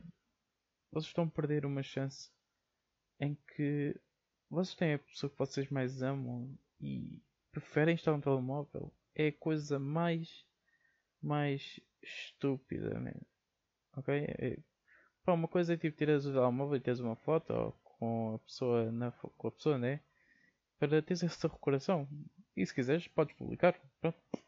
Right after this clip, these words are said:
Faz o que tu quiseres. Mas agora que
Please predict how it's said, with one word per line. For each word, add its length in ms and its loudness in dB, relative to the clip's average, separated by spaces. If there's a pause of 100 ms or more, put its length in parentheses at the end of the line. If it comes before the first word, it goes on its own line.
(840)
Faz 120 0
o 40 -20
que 60 -20
tu 80 -20
quiseres. 340 0 (1120)
Mas 360 2
agora 260 4
que 80 -20